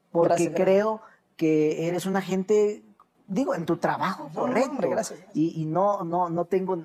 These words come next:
Speaker 1: nada que descalificar.
Speaker 2: Separación del poder económico del poder político, un tema central. ¿No han fallado, senador, en mandar señales de confianza para que llegue la inversión privada, extranjera y nacional,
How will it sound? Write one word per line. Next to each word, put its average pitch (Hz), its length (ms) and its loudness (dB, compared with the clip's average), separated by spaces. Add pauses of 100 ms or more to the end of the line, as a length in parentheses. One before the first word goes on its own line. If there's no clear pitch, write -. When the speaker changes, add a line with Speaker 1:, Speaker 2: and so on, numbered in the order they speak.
(100)
Speaker 1:
nada 165 680 0 (280)
que 160 640 2
descalificar. 143 800 -2 (480)
Speaker 2:
Separación 330 500 2
del 349 120 -2
poder 285 240 8
económico 247 400 0
del 208 100 0
poder 190 180 0
político, 180 380 -10
un 247 80 -10
tema 262 220 -4
central. 160 520 -8 (640)
¿No 349 300 4
han 359 160 2
fallado, 180 560 -2
senador, 165 500 -8 (380)
en 202 180 2
mandar 202 420 2
señales 196 520 -2
de 170 120 -8
confianza 170 840 -10 (500)
para 190 220 4
que 185 100 2
llegue 202 240 4
la 196 80 0
inversión 170 400 -4
privada, 170 500 2
extranjera 160 840 -4
y 185 120 -6
nacional, 160 680 -6